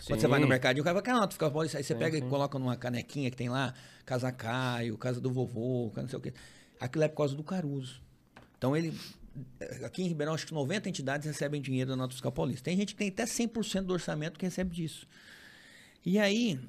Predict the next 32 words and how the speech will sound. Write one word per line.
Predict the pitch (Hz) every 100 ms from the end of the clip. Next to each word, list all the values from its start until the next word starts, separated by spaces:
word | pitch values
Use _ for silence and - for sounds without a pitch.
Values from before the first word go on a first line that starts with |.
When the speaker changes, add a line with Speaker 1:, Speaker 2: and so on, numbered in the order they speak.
| -
Speaker 1:
ele | 170
salvou | 160 226 175 147
essas | 151 147 135
entidades, | 135 143 139 160 147
então | 143 185
eu, | 208 185
minha | 180
ligação | 165 160 151 156
com | 165
ele |
é | 165
muito | 170 190
grande. | 180 139 113 - - - - - - - - - - -
Aí | 214 254
um |
dia | 190 160
eu |
fui | - 165
lá | 165 175
no, | 156 135
no | 127
gabinete | 135 131 135 131
dele | 143 147
e |
falei, | 147
"Caruso, | 147 170 170
o | 156
negócio | 180 -
é |
o |
seguinte, | 143 131 131
ó, | 147 117